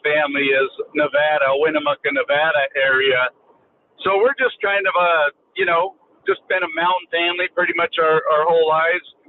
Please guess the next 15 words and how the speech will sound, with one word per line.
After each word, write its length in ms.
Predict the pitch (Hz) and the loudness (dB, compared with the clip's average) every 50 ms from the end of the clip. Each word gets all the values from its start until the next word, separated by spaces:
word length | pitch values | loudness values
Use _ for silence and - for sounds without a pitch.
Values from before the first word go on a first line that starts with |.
| - | -6
just 160 | 160 156 - - - _ _ _ - _ _ | -4 -4 -4 -6 -16 _ _ _ -20 _ _
born 260 | - 151 160 165 165 160 | -2 0 2 2 2 0
and 140 | 156 151 | 0 0
raised 400 | 151 156 160 165 170 170 165 - | 2 2 2 2 0 -2 -4 -2
in 100 | - 156 | -4 -2
the 140 | 147 139 135 | 0 0 0
woods. 400 | 139 147 156 165 175 185 180 - _ - | 2 2 2 4 2 0 -2 -4 _ -2
Uh, 320 | 147 135 127 127 127 123 117 - _ _ _ _ _ _ _ _ _ _ | 0 0 2 2 0 0 -2 -4 _ _ _ _ _ _ _ _ _ _
I 140 | 147 147 - - | -4 -4 -2 -2
did 160 | 175 170 - _ - | -4 -4 -4 _ -4
do 160 | 165 165 165 | -2 2 2
a 100 | 156 151 147 - - - - | 2 2 0 -4 -10 -6 -2
small 240 | 160 160 160 160 151 - - _ | 0 2 2 2 0 -4 -12 _
stint 240 | 175 165 165 170 - _ | -4 -4 -4 -4 -4 _
of 140 | - 156 143 | -2 -2 -2